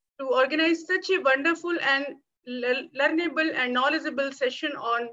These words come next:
theories of nursing. Thank you very much. So I would like to start, uh, my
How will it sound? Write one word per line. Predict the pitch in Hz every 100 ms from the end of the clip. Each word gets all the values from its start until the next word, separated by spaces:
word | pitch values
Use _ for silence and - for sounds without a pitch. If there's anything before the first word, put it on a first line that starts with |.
| - _
theories | 294 302 320 311
of | 240 233
nursing. | 226 220 330 339 -
Thank | 311 320
you | 311
very | 226 226
much. | 302 381
So | - 277 262 247
I | 240
would | 247
like | 254 302 311
to | 349
start, | - 349 349 359 -
uh, | 240 240 240
my | 240